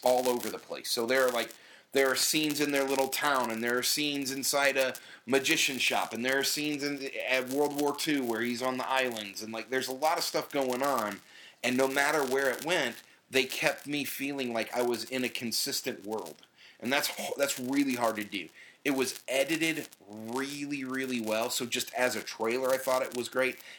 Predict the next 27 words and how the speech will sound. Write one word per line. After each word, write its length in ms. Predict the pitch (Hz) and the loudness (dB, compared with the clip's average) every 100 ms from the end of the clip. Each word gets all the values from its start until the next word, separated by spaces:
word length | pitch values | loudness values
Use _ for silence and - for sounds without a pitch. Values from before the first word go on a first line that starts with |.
| - | -2
and 160 | 170 | 0
the 40 | 170 | 2
soundtrack 760 | 165 175 247 330 - 101 - | 2 2 0 -2 -2 -2 -4
was 180 | 98 92 | -6 -10
really 220 | 90 92 90 | -10 -12 -10
good. 260 | 98 101 | -8 -6
And 220 | - 127 123 | -4 -4 0
so 360 | - 143 131 - - - _ | 0 0 -2 -6 -20 -20 _
I 80 | 131 | 0
just 300 | 131 180 180 | 2 2 0
felt 300 | - 170 156 | 2 0 2
like, 320 | 127 117 - - | 0 0 -4 -6
like, 240 | 113 107 - | -4 -4 2
all 160 | 127 147 | 2 4
those 180 | 151 - | 0 -2
things 240 | 139 127 | -4 -4
coming 260 | - 131 123 | -2 -2 -4
together. 520 | 110 110 110 110 - - - - - | 0 0 2 0 -2 -10 -20 -16 0
Um, 260 | 113 107 98 - _ _ _ _ _ _ - - - | 2 2 -2 -10 _ _ _ _ _ _ -20 -2 4
I 120 | 294 | 4
do 280 | 165 135 143 | 2 -4 -4
like, 420 | 135 104 98 - | 0 0 -2 -2
I 100 | 123 | 0
like 360 | 135 135 127 - | 2 2 0 -8
movies 460 | 120 120 120 127 117 | -2 0 0 -2 -2
about 400 | 110 113 113 - _ - | 0 0 0 -4 _ -14
faith, 720 | - - 117 120 - - | -6 0 0 0 -6 -14